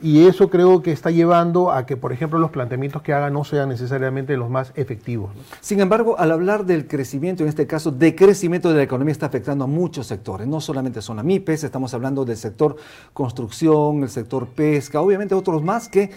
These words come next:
Speaker 2: se están complicando en este momento. Veamos el siguiente cuadro en pantalla. Vamos a ver cómo va por sectores.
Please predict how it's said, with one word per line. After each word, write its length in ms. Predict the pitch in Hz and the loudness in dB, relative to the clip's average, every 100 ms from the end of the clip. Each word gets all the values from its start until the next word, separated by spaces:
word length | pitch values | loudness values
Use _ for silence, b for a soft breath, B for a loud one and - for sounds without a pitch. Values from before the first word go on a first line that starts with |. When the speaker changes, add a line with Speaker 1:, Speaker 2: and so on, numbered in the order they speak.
| B - | B -6
Speaker 2:
se 160 | - | -2
están 260 | 123 170 170 | -2 -2 -2
complicando 800 | 156 135 127 107 156 147 143 151 | -2 -4 -6 -4 -4 -2 -2 -4
en 180 | 139 127 | -4 -4
este 240 | 123 123 | -6 -6
momento. 400 | 117 107 95 90 B B B | -6 -6 -8 -12 B B B
Veamos 440 | 147 196 277 277 233 | 4 6 6 2 0
el 80 | |
siguiente 360 | 165 185 247 233 | 0 -2 0 0
cuadro 320 | 233 233 220 | 2 2 2
en 120 | 208 | 0
pantalla. 500 | 190 160 156 214 214 | 0 -4 -2 0 0
Vamos 360 | 208 170 185 170 | 0 0 0 -2
a 40 | |
ver 120 | 175 180 | -2 -2
cómo 200 | 180 165 | -2 -2
va 120 | 165 | -2
por 140 | 165 | -4
sectores. 800 | - 127 - 190 196 208 - - | -4 -6 -2 0 0 0 -4 -16